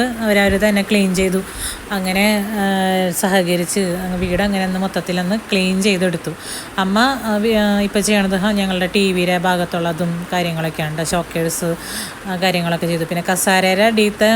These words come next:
ഒക്കെ മോൻ തന്നെ ക്ലീൻ ചെയ്തു. പിന്നെ ദേ അടുക്കളയൊക്കെയാണ് ട്ടോ കിടക്കുന്നത്. അവിടെ ഒരു അംഗം വിട്ട്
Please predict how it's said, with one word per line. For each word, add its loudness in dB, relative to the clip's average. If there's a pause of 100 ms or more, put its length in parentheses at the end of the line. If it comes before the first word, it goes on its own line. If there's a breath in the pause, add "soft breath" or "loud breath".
(120)
ഒക്കെ 0 (420)
മോൻ 2 (120)
തന്നെ 0
ക്ലീൻ 2
ചെയ്തു. 0
പിന്നെ 0
ദേ 4 (200)
അടുക്കളയൊക്കെയാണ് 0
ട്ടോ 0
കിടക്കുന്നത്. -4 (380 loud breath)
അവിടെ 6
ഒരു 6
അംഗം 4
വിട്ട് 0